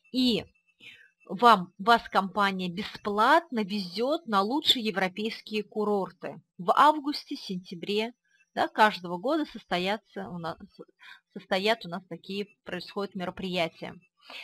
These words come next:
золотые конференции. А, я была уже с компанией Oriflame, да, более чем в десяти странах мира, на, неоднократно на золотой конференции. В этом году конференция в Валенсии, в прошлом году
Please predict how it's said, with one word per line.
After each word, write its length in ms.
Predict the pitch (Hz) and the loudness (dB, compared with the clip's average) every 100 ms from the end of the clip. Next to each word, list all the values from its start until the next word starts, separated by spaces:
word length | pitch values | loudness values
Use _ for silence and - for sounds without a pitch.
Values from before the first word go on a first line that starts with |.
| - | -12
золотые 400 | 180 196 196 226 | 0 0 0 -8
конференции. 840 | 190 185 202 175 165 _ - 190 - _ _ _ _ _ _ _ _ _ - - - - - - - 180 | -8 -10 -6 -6 -8 _ -16 -16 -20 _ _ _ _ _ _ _ _ _ -16 -16 -16 -16 -18 -20 -4 2
А, 160 | 185 | 2
я 260 | 190 294 330 | 6 8 8
была 280 | 262 240 226 | 8 6 6
уже 160 | 202 | 4
с 60 | 196 | -4
компанией 560 | - 190 196 190 180 | -4 0 0 0 -2
Oriflame, 580 | 175 - 175 160 170 170 | -4 -8 -10 -8 -8 -6
да, 180 | 165 254 | -2 -2
более 280 | 196 202 190 | 0 -2 -2
чем 180 | - 175 | -4 -4
в 40 | |
десяти 300 | 175 - 220 | -8 -10 -12
странах 520 | - - 175 175 185 | -10 -6 -4 -6 -10
мира, 320 | 185 175 160 160 - - - - | -8 -8 -8 -12 -16 -20 -20 -10
на, 340 | 190 226 247 | 0 2 2
неоднократно 720 | 220 214 196 202 202 226 233 196 | 0 -2 0 -2 2 2 2 -6
на 120 | 190 | -4
золотой 420 | 190 185 185 180 | -2 -2 -2 -8
конференции. 680 | 180 170 - 160 160 - - _ - - | -8 -14 -10 -10 -10 -14 -18 _ -20 4
В 80 | 240 | 4
этом 240 | 302 285 | 4 -2
году 280 | 240 226 240 | -2 -2 -4
конференция 600 | 233 190 202 220 220 214 | -4 -6 -2 -2 -2 -8
в 60 | 185 | -2
Валенсии, 580 | 190 175 180 170 - | -2 -2 -6 -8 -14
в 100 | 175 - | -14 0
прошлом 400 | 233 - 240 208 | 2 2 -4 0
году 440 | 208 185 220 233 | 0 0 -6 -6